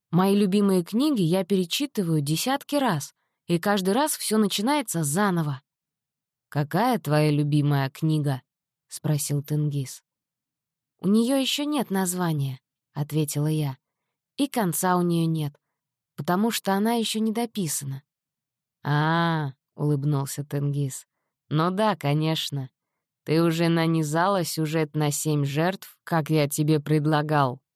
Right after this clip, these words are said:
Последовательность появилась? Цель у героев?» «Ну, я сказала, как бы да,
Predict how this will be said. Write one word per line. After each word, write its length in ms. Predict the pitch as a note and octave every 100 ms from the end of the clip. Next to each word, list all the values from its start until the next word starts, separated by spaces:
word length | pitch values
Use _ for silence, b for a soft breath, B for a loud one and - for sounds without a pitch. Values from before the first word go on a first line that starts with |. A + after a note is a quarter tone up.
| _ _ _ _
Последовательность 1300 | C#3+ C#3 - D3 F#3 G#3 G3+ G3 - E3+ D3+ C#3+ -
появилась? 880 | D3 D3 C#3+ D#3 B3 A#3+ C#3+ - - _ _ _ -
Цель 380 | C3+ C#3 F#3
у 60 | A3
героев?» 680 | F#3+ G3+ G3 F3+ D#3+ - _ _ _ _ _ _ _ _ -
«Ну, 840 | F3+ A3+ B3+ C4+ C4+ C4 B3+ A#3+ - -
я 220 | E3 D#3
сказала, 760 | - F3 E3 E3 D#3 D#3 D#3 _ _
как 280 | A3 A#3+ A3
бы 240 | G3 A#3
да, 600 | G3 F#3 C#4+ D#4+ C4 F#3+